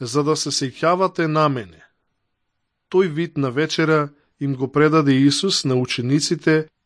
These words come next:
за да се сеќаваат на него по неговата смрт. Им објасни зошто мораше да умре. Неговата смрт беше жртва за гревовите на сите луѓе.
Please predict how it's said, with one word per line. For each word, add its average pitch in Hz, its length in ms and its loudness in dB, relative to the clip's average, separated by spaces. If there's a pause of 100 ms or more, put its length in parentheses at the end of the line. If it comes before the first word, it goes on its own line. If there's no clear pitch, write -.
(100)
за 127 240 -2
да 131 120 0
се - 140 -4
сеќаваат 143 840 0 (100)
на 135 300 2
него 139 420 2 (360)
по 170 180 4
неговата 123 580 0
смрт. - 640 -10 (640)
Им 131 220 -4
објасни 202 480 2
зошто 175 540 2
мораше 160 460 0
да 151 120 -2
умре. 147 400 0 (640)
Неговата 156 640 0
смрт 175 480 0
беше 135 340 -2
жртва 156 600 0 (280)
за 117 200 -2
гревовите 139 640 2
на 131 120 -4
сите 143 340 -2
луѓе. 110 420 -8